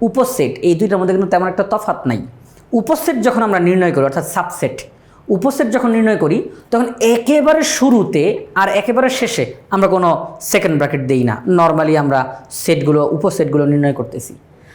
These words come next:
আর শক্তি সেট বা পাওয়ার সেট যখন নির্ণয় করি, ওই উপসেটটাই, উপসেট যেভাবে করে নির্ণয় করি সেটাই, শুধু একদম শুরুতে একটা সেকেন্ড ব্র্যাকেট, একেবারে শেষে একটা সেকেন্ড ব্র্যাকেট আমরা এইভাবে করে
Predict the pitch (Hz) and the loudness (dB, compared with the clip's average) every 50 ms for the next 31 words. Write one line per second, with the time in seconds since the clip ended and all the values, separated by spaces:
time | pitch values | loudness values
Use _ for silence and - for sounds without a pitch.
0 | - - - - - 165 - - - - - 262 262 262 - - 285 - 135 - | -16 -12 -6 -2 -2 -2 -2 -2 -2 0 0 -2 -2 -2 0 2 2 2 2 0
1 | 180 143 127 139 170 170 170 - - 185 180 202 247 - - - 247 202 196 226 | 0 0 0 0 -2 -2 -2 0 2 2 4 4 2 2 0 -2 -2 0 0 -2
2 | - 185 190 190 185 180 175 165 151 - 143 135 160 220 285 392 - - - - | 0 0 2 2 4 4 4 2 2 2 0 2 2 2 2 0 -2 -4 -10 -16
3 | - - - - - - - 262 311 285 277 226 330 381 370 381 330 - - - | -20 -20 -20 -20 -6 0 2 2 4 4 4 4 2 2 2 2 0 -2 -2 -2
4 | - 147 123 104 - - - - - - _ _ _ _ - 190 170 285 254 - | 0 0 0 -2 -4 -8 -12 -16 -20 -20 _ _ _ _ -4 0 0 0 2 2
5 | 302 240 220 285 285 262 302 285 277 294 294 302 277 311 349 359 - - 320 262 | 2 2 2 2 2 2 2 4 4 4 4 4 4 4 2 2 2 0 -2 2
6 | - 196 143 107 - - - - - - _ _ _ _ _ _ - - - 220 | 2 2 2 0 -4 -8 -12 -18 -20 -20 _ _ _ _ _ _ -10 -4 -2 0
7 | 190 226 220 202 202 202 202 226 233 208 - - - - - 233 269 262 - 247 | 2 2 2 2 0 0 0 2 2 2 0 -2 -6 0 2 4 4 4 4 2
8 | 226 240 233 190 - 226 202 208 214 220 214 254 262 254 - - - - - _ | 0 0 0 0 0 0 0 0 0 0 0 0 -2 -4 -6 -16 -20 -20 -20 _
9 | - 170 156 160 175 185 180 170 - - - 220 214 - - 131 113 - - - | -6 -4 -2 0 2 2 2 0 -2 0 0 -2 0 0 -2 -4 -4 -4 -10 -18
10 | - _ - 156 - 151 143 - - 160 151 147 139 123 135 147 202 196 170 139 | -18 _ -8 -6 -4 -4 -4 -4 -4 -2 -2 0 0 0 0 -2 0 -2 -2 0
11 | 127 127 127 127 131 123 127 127 - 143 196 262 - - - - | 0 0 0 0 0 -2 -2 -2 0 2 2 0 0 -4 -8 -10